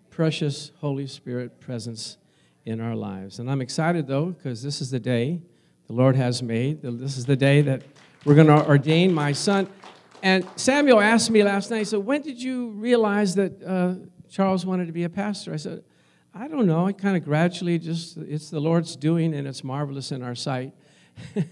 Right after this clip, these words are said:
He came back from Berkeley, had to be deprogrammed. <laughs> Wipe that stuff a-, away that they were trying to teach him. And then, uh,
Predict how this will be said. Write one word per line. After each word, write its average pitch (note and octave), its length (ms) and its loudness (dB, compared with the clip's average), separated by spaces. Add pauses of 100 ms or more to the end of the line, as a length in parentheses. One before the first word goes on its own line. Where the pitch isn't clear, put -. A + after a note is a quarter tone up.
(380)
He G3 100 -4
came F#3+ 200 4
back F#3+ 200 4
from F3+ 160 0
Berkeley, E3 400 2
had D3+ 160 4
to D3 80 -2
be C#3 160 -2
deprogrammed. D3 920 -4 (680)
<laughs> G#3+ 100 2 (2250)
Wipe D3+ 460 0
that D#3 380 2 (200)
stuff F3+ 420 6
a-, D#3+ 40 10
away E3 580 8
that D3+ 240 -2
they D#3+ 100 2
were D#3 100 4
trying D#3+ 260 -2
to C#3+ 60 -2
teach E3 320 0
him. D3+ 300 6
And C#3+ 100 -2
then, D3 240 -2 (400)
uh, B2+ 280 -8